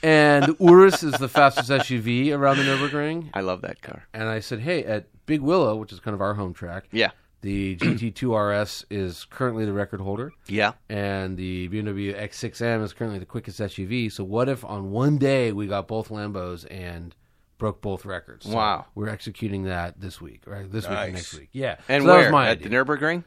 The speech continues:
Speaker 1: No, no, no, at Big Willow.
Speaker 2: At Big Willow.
Speaker 1: Yeah, Willow Springs. The
Speaker 2: That's
Speaker 1: big
Speaker 2: gonna be
Speaker 1: track.
Speaker 2: great.
Speaker 1: It's gonna be awesome.
Speaker 2: Wow, that'll be a nice drive.
Speaker 1: Yeah. Oh, it'd be super
Speaker 2: How do
Speaker 1: fun.
Speaker 2: you pronounce the Urus?
Speaker 3: Urus.
Speaker 1: I say Urus.
Speaker 3: Urus.
Speaker 1: But I
Speaker 2: It's
Speaker 1: only say
Speaker 2: gr-,
Speaker 1: that
Speaker 2: it's
Speaker 1: because
Speaker 2: gr-, I loved it. I just drove it. I loved it.
Speaker 1: It's
Speaker 2: I,
Speaker 1: amazing.
Speaker 2: I really loved it.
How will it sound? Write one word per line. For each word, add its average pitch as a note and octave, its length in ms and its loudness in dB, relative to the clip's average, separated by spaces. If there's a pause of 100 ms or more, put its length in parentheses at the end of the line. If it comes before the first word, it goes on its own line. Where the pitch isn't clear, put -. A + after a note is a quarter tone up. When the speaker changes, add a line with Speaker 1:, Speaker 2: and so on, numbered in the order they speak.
Speaker 1:
No, G#3+ 140 4
no, B3+ 60 6
no, G3 180 8
at B2 100 2
Big D#3+ 100 4
Willow. A2+ 380 -2
Speaker 2:
At A2 120 -2
Big A#2+ 140 -2
Willow. G2+ 160 -2
Speaker 1:
Yeah, A2+ 80 0
Willow A#2 220 0
Springs. G2+ 300 -10
The - 80 -10
Speaker 2:
That's A2+ 160 -2
Speaker 1:
big A#2 80 -4
Speaker 2:
gonna A2 120 -2
be G2 80 -4
Speaker 1:
track. G#2 100 -2 (140)
Speaker 2:
great. - 20 -14 (160)
Speaker 1:
It's - 120 -14
gonna G#3+ 100 0
be G#3+ 40 2
awesome. - 280 -2 (420)
Speaker 2:
Wow, F#2+ 360 -8 (100)
that'll A2 220 -4
be F#2+ 100 -6
a F#2 60 -6
nice F2+ 260 -8
drive. F2+ 340 -6 (220)
Speaker 1:
Yeah. A3 200 -4 (280)
Oh, C3 60 -2
it'd G2+ 100 -4
be G2 100 -8
super A#2+ 300 -12
Speaker 2:
How C3 100 0
do D#3+ 60 2
Speaker 1:
fun. - 20 2
Speaker 2:
you E3+ 60 0
pronounce D3+ 340 -2
the C#3+ 120 -6
Urus? D3 500 -2
Speaker 3:
Urus. G3 260 2
Speaker 1:
I F3+ 140 6
say C3 340 -2
Urus. B2+ 560 2
Speaker 3:
Urus. C#4+ 440 -4
Speaker 1:
But E3+ 80 4
I - 40 8
Speaker 2:
It's C#3+ 80 6
Speaker 1:
only E3 160 6
say - 140 0
Speaker 2:
gr-, - 20 4
Speaker 1:
that D3+ 80 6
Speaker 2:
it's C3+ 140 2
Speaker 1:
because C#3 320 4
Speaker 2:
gr-, - 40 2
I F3 180 6
loved C3 280 2
it. G#2 80 2
I C#3+ 140 2
just D#3 200 -8
drove A2 260 0
it. G#2 100 0
I A#2+ 80 2
loved A2 280 -2
it. G#2 180 -4
Speaker 1:
It's - 80 -10
Speaker 2:
I, A2+ 80 2
Speaker 1:
amazing. C3+ 360 2
Speaker 2:
I B2+ 60 0
really C3+ 560 0
loved A2 400 0
it. - 180 -4